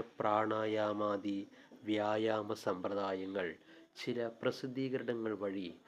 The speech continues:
അവർ പൊതുജനസമക്ഷം അവതരിപ്പിച്ചു. ആ മഹാത്മാക്കളുടെയെല്ലാം പ്രയത്നഫലമായി ഇന്ന് യോഗാസനങ്ങൾക്ക് ആഗോള വ്യാപകമായ പ്രസിദ്ധിയും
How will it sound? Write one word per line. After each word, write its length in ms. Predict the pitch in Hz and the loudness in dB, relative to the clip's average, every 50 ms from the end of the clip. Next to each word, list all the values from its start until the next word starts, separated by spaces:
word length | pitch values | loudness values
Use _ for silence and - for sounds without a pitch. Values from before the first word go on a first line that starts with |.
| - - - - - | -20 -20 -12 -2 2
അവർ 260 | 107 104 98 98 98 - - - | 4 4 4 4 2 0 -4 -4
പൊതുജനസമക്ഷം 1600 | - - 120 117 120 127 123 120 - - - - - - - 120 117 120 120 - - 113 95 98 95 - - - - 101 85 78 78 - - - - - | 0 2 2 2 2 0 -4 -4 -6 -10 -18 -16 -8 -4 -2 0 0 0 -2 -2 -2 -4 -2 -4 -6 -6 -4 -2 -2 -2 -2 -4 -8 -12 -16 -12 -4 -2
അവതരിപ്പിച്ചു. 840 | 98 101 98 101 98 101 87 98 - - 101 95 - - - 98 92 - - - _ _ - - - - - - - - - _ _ _ _ _ _ _ _ _ - 320 320 320 320 - _ _ 330 320 320 - _ _ _ _ _ _ _ _ _ _ _ _ _ 247 - _ _ - - - - _ - - - - _ - | 0 0 0 0 -2 -4 -4 -6 -6 -8 -10 -10 -8 -4 -4 -4 -4 -6 -10 -20 _ _ -20 -20 -20 -20 -20 -20 -20 -20 -20 _ _ _ _ _ _ _ _ _ -20 -20 -20 -20 -20 -20 _ _ -20 -20 -20 -20 _ _ _ _ _ _ _ _ _ _ _ _ _ -20 -20 _ _ -20 -20 -20 -20 _ -20 -20 -20 -14 _ 0
ആ 160 | 123 120 120 123 127 | 4 6 8 8 6
മഹാത്മാക്കളുടെയെല്ലാം 1400 | 117 113 117 113 120 123 127 127 - - - 123 120 117 - - 113 110 107 113 104 104 104 101 98 104 104 101 98 98 | 6 4 2 2 4 4 4 4 2 0 0 0 0 0 0 2 2 4 4 4 4 4 4 2 4 2 2 2 0 -2
പ്രയത്നഫലമായി 1160 | - 107 107 104 104 101 - - 117 113 - - 104 98 98 98 104 101 98 98 95 90 85 - - - _ - - _ _ - | 0 0 0 0 0 -4 -4 -2 -2 -2 0 0 0 0 0 0 0 0 0 0 -2 -2 -4 -6 -10 -16 _ -20 -20 _ _ -2
ഇന്ന് 260 | 123 120 120 117 120 117 | 0 2 2 4 2 4
യോഗാസനങ്ങൾക്ക് 1120 | 110 113 113 113 113 - - 123 120 120 - 120 113 110 107 107 107 101 101 - - 107 104 104 104 - - 107 | 6 6 6 4 4 4 2 0 0 2 2 4 4 4 4 4 4 2 2 0 0 0 0 0 0 -2 0 2
ആഗോള 460 | 98 98 98 98 107 104 104 104 104 107 | 4 4 4 2 2 4 4 4 4 2
വ്യാപകമായ 840 | 104 101 104 101 101 104 104 113 110 107 110 101 104 104 101 101 101 | 0 0 0 2 2 2 2 0 0 0 0 0 0 0 0 0 -2
പ്രസിദ്ധിയും 720 | 98 - - 92 - - 101 90 85 101 95 92 98 87 | -4 -4 -8 -10 -6 -6 -8 -6 -4 -4 -2 -2 -2 -2